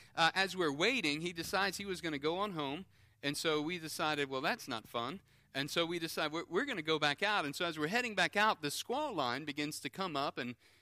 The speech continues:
and, and kind of close in. And we thought, "Well, maybe we can kinda go between and we can make it back out to the rig in time and we'll be fine." And so we're on our way out there, and the waves are getting choppy, and we go from, like,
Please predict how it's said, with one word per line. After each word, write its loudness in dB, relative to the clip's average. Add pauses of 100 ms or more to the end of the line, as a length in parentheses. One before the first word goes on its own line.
(160)
and, -2 (100)
and -6
kind 0
of -6 (220)
close -2
in. 0
And -2
we -6
thought, 0
"Well, -2
maybe -4
we -6
can -4
kinda -2
go -2
between -4
and -4
we 0
can -4
make 0
it -6
back 0
out 0
to -6
the -6
rig 0
in -6
time -2
and -10 (360)
we'll 0
be -2
fine." -6 (400)
And 0
so 8
we're 8
on 8
our 6
way 8
out 8
there, 8
and 2 (300)
the -2
waves 6
are -4
getting 2
choppy, 4
and 2
we 0
go 8
from, -2
like, 4